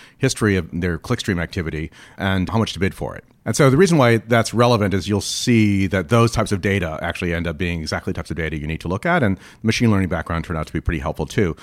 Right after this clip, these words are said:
But for about fifteen years before being recruited from that second business by Steve Cohen to join Point seventy-two, I was working essentially for my student, running, uh, running these firms. And the second firm,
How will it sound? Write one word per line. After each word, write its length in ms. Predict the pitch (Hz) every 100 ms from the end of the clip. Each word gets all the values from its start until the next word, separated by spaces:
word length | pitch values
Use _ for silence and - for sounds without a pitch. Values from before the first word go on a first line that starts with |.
| - - -
But 140 | 113
for 60 | 135
about 160 | 123
fifteen 360 | 165 160 156 123
years 260 | 110 104
before 460 | - 95 123 110 104
being 160 | 98 98
recruited 400 | 92 - 120 -
from 100 | 95
that 140 | 85
second 240 | 127 113
business 240 | 90 85 -
by 260 | 82 80 73 - - _
Steve 240 | - 104 90
Cohen 220 | 95 85
to 80 | 80
join 240 | 92 80
Point 200 | - 90
seventy-two, 580 | - 78 78 - 98 85
I 160 | - 101
was 240 | 98 -
working 340 | 113 113 117 98
essentially 360 | - 98 95
for 120 | 87
my 120 | 85 80
student, 380 | - 85 78 67
running, 320 | 95 92 85
uh, 160 | 78 -
running 180 | 92 87
these 160 | 82
firms. 360 | - 87 85 85
And 240 | 82 60
the 80 | 101
second 260 | - 143 127
firm, 300 | 110 101